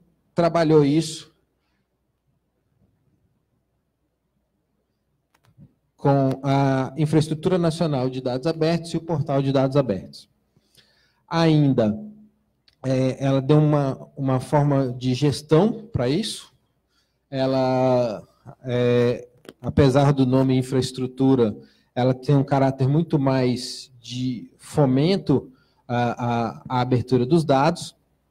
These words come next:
e ela, então, vai reunir vários órgãos da administração pública pra fazer, pra pensar como que isso pode ser fomentado, como que isso pode ser aberto, como que isso pode, é,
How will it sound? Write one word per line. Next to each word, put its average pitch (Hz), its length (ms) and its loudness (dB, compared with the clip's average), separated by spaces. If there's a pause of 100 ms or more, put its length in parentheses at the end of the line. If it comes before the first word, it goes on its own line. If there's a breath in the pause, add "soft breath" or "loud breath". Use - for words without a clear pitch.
(540)
e 151 220 6
ela, 156 200 8
então, 151 240 4
vai 160 140 6
reunir 156 360 6
vários 156 420 2
órgãos 143 200 2
da 143 60 0
administração 139 600 -4
pública 156 340 -10
pra 160 80 -8
fazer, 147 300 -6 (420)
pra 123 100 -8 (160)
pensar 151 380 0
como 160 320 -4
que 160 180 -8
isso 143 440 -6 (420 loud breath)
pode 139 240 2
ser 135 140 -4
fomentado, 135 600 -4
como 123 220 -8
que 131 160 -4
isso 127 200 -4
pode 127 260 -2
ser - 80 -4
aberto, 135 420 -2
como 131 200 -6
que 131 120 -10
isso 127 220 -8
pode, 127 400 -6 (420 soft breath)
é, 123 200 -2